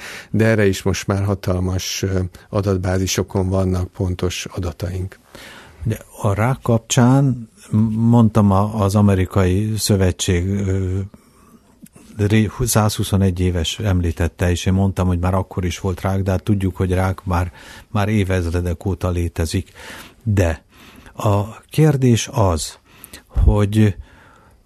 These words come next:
Speaker 2: mennyire veszélyes ma a rák, mennyire jelent egyet a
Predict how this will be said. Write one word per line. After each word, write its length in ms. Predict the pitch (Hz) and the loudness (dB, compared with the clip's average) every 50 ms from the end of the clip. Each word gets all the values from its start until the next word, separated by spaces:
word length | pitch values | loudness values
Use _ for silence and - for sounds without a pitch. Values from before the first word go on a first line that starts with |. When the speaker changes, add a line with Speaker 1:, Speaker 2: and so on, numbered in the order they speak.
| _ | _
Speaker 2:
mennyire 480 | - 120 131 147 151 135 131 123 120 113 | 2 4 4 4 4 4 4 4 2 2
veszélyes 680 | 110 117 104 - - 113 98 87 87 85 80 - - | 2 2 0 0 0 -2 0 0 0 -2 -2 -4 -4
ma 180 | - 92 85 80 | -2 0 0 2
a 60 | 80 | 0
rák, 600 | 80 82 82 85 85 82 - - - - - - _ - | 0 -2 -2 -2 -4 -6 -8 -12 -14 -20 -20 -20 _ -2
mennyire 600 | 110 117 127 127 117 113 110 107 107 107 104 101 - - - - | 0 2 4 4 4 4 4 4 4 2 0 -2 -6 -12 -6 -2
jelent 400 | 113 110 110 107 98 95 92 - | 2 2 2 2 2 0 0 -2
egyet 480 | - 117 107 101 101 101 90 - - | -2 -2 -2 0 0 0 0 0 0
a 280 | 95 90 85 87 95 - | 0 0 0 -2 -6 -10